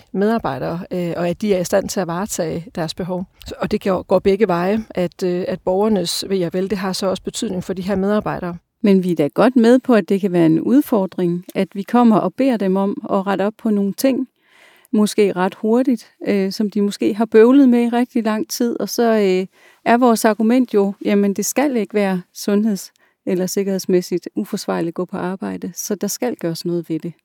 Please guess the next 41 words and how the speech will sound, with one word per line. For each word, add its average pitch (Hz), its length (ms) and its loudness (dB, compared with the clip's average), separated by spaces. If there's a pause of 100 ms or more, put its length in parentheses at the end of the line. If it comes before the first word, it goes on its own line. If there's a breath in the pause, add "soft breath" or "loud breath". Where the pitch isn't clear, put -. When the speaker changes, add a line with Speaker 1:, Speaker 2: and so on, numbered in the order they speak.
(140)
Speaker 2:
Det 247 80 -2
er 240 60 0
jo 180 200 0
sådan 196 200 -4
ligesom 185 260 -6
den, 175 280 -2
den 185 140 -2
sidste 202 400 -6 (440 soft breath)
sætning 180 440 2
fra 185 80 -2
vores 175 240 0
side, 202 300 -4
ikke? 294 120 -8 (280)
Speaker 1:
De 214 80 -10
var 208 80 0
me-, - 400 -6
meget 226 240 -2
imødekommende 208 520 0
og 175 40 -2
meget 214 240 -2
samarbejdsorienteret. 202 1800 -2 (260)
På - 80 -6
den 214 100 4
måde 196 140 2
var 202 80 2
det 185 80 -2
et - 80 -6
rigtig - 280 -6
behageligt 214 440 -2
besøg, 214 260 0
men 208 60 0
det 226 80 -8
synes 262 160 -4
jeg 254 80 0
nu, 240 60 2
de 254 120 -2
fleste 262 360 -2
af 180 60 -4
vores 180 180 -4
besøg 220 400 -2
er. 180 180 0